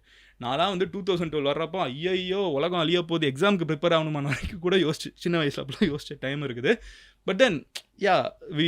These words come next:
grow out of that, those things, right? So, இந்த மாதிரி உலகம்லாம் அழிய போறதில்ல, நீங்க உங்க எக்ஸாம் எழுத போறீங்க, உங்களோட வாழ்க்கையை நீங்க தான் ஃபேஸ் பண்ண போறீங்க, எந்த பாம்பும் வந்து உங்களோட வாழ்க்கையிலிருந்து உங்களை காப்பாத்த போறது கிடையாது, வாழ்க்கையை அழிக்கவும் போறது கிடையாது.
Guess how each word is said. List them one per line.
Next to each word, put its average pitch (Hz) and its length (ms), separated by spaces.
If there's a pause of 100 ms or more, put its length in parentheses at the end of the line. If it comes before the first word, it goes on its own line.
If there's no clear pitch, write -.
grow 170 220
out 143 180
of 123 180
that, 120 160 (200)
those 131 180
things, 123 260
right? 151 200 (340)
So, - 140
இந்த 123 100
மாதிரி 147 240
உலகம்லாம் 147 380
அழிய 143 240
போறதில்ல, 117 680
நீங்க 127 200
உங்க 117 140
எக்ஸாம் 131 260
எழுத 120 200
போறீங்க, 110 360 (420)
உங்களோட 120 200
வாழ்க்கையை 131 420
நீங்க 127 160
தான் 135 100
ஃபேஸ் 120 220
பண்ண 120 140
போறீங்க, 113 400
எந்த 135 260
பாம்பும் 143 360
வந்து 135 240
உங்களோட 117 240
வாழ்க்கையிலிருந்து 123 600
உங்களை 123 280
காப்பாத்த 120 380
போறது 120 220
கிடையாது, 120 280
வாழ்க்கையை 127 400
அழிக்கவும் 120 360
போறது 113 220
கிடையாது. 110 500